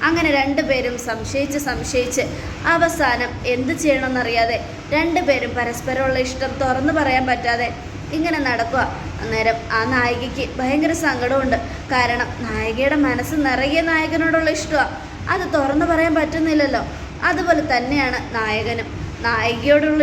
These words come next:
ഇഷ്ടം മനസ്സ് നിറഞ്ഞിരിക്കുമ്പോഴും അത് തുറന്നു പറയാനാകാതെ മനസ്സിനുള്ള പേടി, മനസ്സിനുള്ളിലെ ടെൻഷൻ, അതൊക്കെ ഓർത്തോർത്ത് ഓരോന്ന്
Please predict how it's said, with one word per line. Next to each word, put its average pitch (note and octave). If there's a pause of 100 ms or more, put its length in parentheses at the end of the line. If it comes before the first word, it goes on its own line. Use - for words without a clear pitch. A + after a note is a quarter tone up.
ഇഷ്ടം C#4+ (100)
മനസ്സ് A#3
നിറഞ്ഞിരിക്കുമ്പോഴും C4 (420)
അത് D#4 (120)
തുറന്നു C#4+
പറയാനാകാതെ B3 (360)
മനസ്സിനുള്ള B3+ (260)
പേടി, A#3 (360)
മനസ്സിനുള്ളിലെ D#4
ടെൻഷൻ, C4 (180)
അതൊക്കെ A3 (120)
ഓർത്തോർത്ത് C4 (920)
ഓരോന്ന് B3